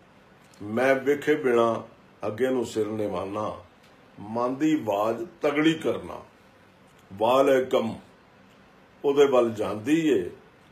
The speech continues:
"ਅਸਲਾਮ" ਫਿਰ ਬੁੱਲੀ ਕੁੰਝ ਲੈਣਾ। ਘਰ ਦੀਆਂ ਦਲੇਜਾਂ ਲੰਘਣ ਜੋਗਾ ਕਰ ਦਿੰਦੀ ਏ ਮੈਨੂੰ ਉਹਦੀ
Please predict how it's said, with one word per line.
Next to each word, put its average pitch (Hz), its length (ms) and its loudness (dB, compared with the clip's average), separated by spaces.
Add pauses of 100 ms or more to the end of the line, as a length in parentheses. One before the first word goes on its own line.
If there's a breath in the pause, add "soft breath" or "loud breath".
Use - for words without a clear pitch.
(280)
"ਅਸਲਾਮ" 139 840 4 (640)
ਫਿਰ 196 140 0
ਬੁੱਲੀ 156 440 4
ਕੁੰਝ 160 320 0
ਲੈਣਾ। 92 420 0 (1500)
ਘਰ 120 280 4
ਦੀਆਂ 185 320 4
ਦਲੇਜਾਂ 160 600 4
ਲੰਘਣ 170 340 4
ਜੋਗਾ 131 380 2
ਕਰ 120 300 2
ਦਿੰਦੀ 147 440 -2
ਏ 127 40 2
ਮੈਨੂੰ 113 600 -2
ਉਹਦੀ 110 360 -4